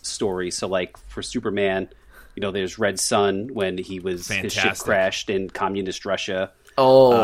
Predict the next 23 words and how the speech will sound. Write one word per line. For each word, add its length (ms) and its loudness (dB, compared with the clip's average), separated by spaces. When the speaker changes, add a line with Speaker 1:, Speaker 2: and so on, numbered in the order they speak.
Speaker 3:
that 120 8
was 120 6
Speaker 1:
Um, 60 -4
Speaker 3:
so 100 -4
much 220 -8
fun 180 -14
as 200 -16
well. 380 -8
Speaker 1:
Yeah, 360 4
there's, 400 4
uh, 280 4
Speeding 440 0
Bullets, 400 0
which 160 -4
is 100 -10
one 100 0
of 60 0
my 100 0
favorites, 680 -4
and 140 -2
that's 320 -2
where, 600 -2
um, 500 -4